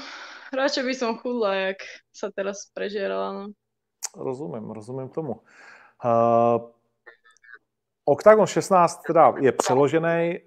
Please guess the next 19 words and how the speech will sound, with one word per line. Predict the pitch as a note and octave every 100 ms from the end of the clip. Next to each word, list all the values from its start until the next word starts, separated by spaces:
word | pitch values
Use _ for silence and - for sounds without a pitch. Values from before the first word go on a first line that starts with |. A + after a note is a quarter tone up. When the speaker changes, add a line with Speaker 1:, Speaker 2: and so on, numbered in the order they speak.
| - - - -
Speaker 2:
víme | C3+ C3+ D3
to, | C#3+ D3+ C3+
že | C#3+ C3+ C3
s | -
tím | -
nemůžeme | C#3 C#3 C#3+ D3
nic | C3 G#2
dělat, | A2+ A#2+ C#3+
budou | A#2 B2 B2
v |
podstatě | B2 B2 - -
konec | - C3 -
konců | C3 C3+
u |
vás | C3+ C3
na | B2+
Slovensku | - C3 B2+ - C3+
už, | B2+ B2+ -
eh, | C3